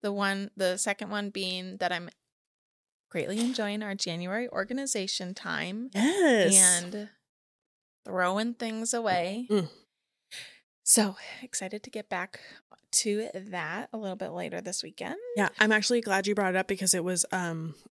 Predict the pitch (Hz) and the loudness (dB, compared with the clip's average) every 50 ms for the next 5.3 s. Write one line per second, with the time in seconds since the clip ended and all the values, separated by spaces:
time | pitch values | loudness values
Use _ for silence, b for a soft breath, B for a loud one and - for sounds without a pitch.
0 | _ - 190 180 175 170 165 160 165 160 - - - - 185 160 170 160 180 175 | _ -6 -4 -2 -2 -2 -4 -6 -8 -6 -2 0 2 2 2 0 -2 -2 -2 0
1 | 185 202 196 - - - 185 175 175 170 - 160 165 - 170 160 - 165 160 180 | 0 0 -2 -2 -4 -4 -4 -2 -2 -2 -2 0 -2 -2 -2 -2 -6 -6 -4 -2
2 | 190 185 190 175 175 170 170 170 160 - 320 226 175 - 214 220 202 175 185 180 | -2 -2 -2 -2 -4 -4 -4 -4 0 0 0 0 2 2 4 4 4 4 0 -2
3 | - - 165 180 180 175 175 180 175 170 - - 180 151 170 185 196 196 - - | -2 -2 -2 -2 -2 -2 -2 -2 -2 -4 -4 -4 -4 -2 0 0 0 0 2 2
4 | - 185 180 175 170 - 180 180 - - 180 175 170 165 165 170 170 156 - 185 | 2 2 0 -2 -2 -2 -4 -4 -4 -2 -4 -2 -2 -4 -4 -2 0 0 2 2
5 | 170 147 - 196 208 | 2 -2 -2 -4 -8